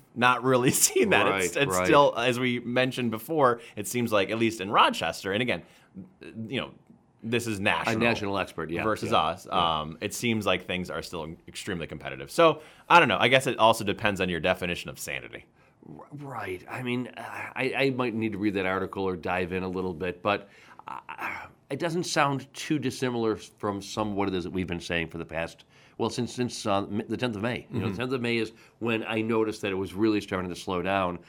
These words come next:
Speaker 2: But in many ways, yes, it slowed down, but then again
Speaker 1: It hasn't.
Speaker 2: it, it hasn't.
Speaker 1: <laughs> Yeah.
Speaker 2: Yeah, exactly. So, uh, and this is just the,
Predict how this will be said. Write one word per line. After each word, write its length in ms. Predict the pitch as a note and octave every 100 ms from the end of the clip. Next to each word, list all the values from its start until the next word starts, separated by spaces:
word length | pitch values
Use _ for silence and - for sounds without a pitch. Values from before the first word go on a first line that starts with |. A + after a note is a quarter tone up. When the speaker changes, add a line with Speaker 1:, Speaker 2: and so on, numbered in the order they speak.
| - - _ -
Speaker 2:
But 340 | G2+ E2+ C3+
in 140 | C#3 C3
many 180 | D3
ways, 220 | D3+ D3+ C3+
yes, 200 | C#3+ A#2
it 100 | A2
slowed 340 | - A#2 A2
down, 380 | G#2 G#2 B2+ D#3
but 280 | A#2+ G#2+ G2+ - D2+ F#2 E2
then 200 | A2 B2
again 580 | G2 G#2+ C#3 B2 G2+ - _ -
Speaker 1:
It 120 | G#2+
hasn't. 340 | - D#2+ E2+ E2
Speaker 2:
it, 160 | G#2+ B2 C3+
it 100 | C3+
hasn't. 520 | A2+ C#3 E3+ G#2+ D#2
Speaker 1:
<laughs> 20 |
Yeah. 100 | -
Speaker 2:
Yeah, 220 | B2+ D3+
exactly. 680 | A2+ G2+ A2 C#3+ E3 A2 F2
So, 380 | - B2 A#2 - - -
uh, 160 | C3 C#3 B2 B2
and 260 | C3 C3+ C3
this 200 | D3 C#3
is 160 | C3+ G2+
just 420 | C#3 C#3+ - G#2
the, 260 | A2+ G#2+